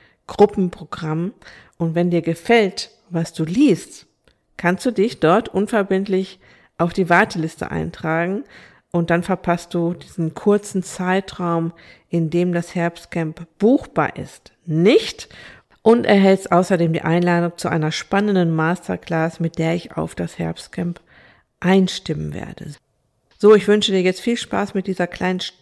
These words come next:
Challenge, die ja so klein ist, dass sie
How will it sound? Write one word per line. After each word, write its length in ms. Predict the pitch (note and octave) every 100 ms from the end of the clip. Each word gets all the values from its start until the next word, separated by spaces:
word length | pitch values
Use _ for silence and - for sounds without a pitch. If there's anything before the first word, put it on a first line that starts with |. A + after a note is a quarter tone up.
| _ _
Challenge, 520 | - A3 B3+ E3+ G#3+ - - - -
die 80 | G3
ja 180 | G#3 A3+
so 200 | B3 G4
klein 420 | - B3+ A#3 A#3+
ist, 340 | F3 F#3+ -
dass 200 | F#3+ F#3+
sie 340 | - F#3+ F#3+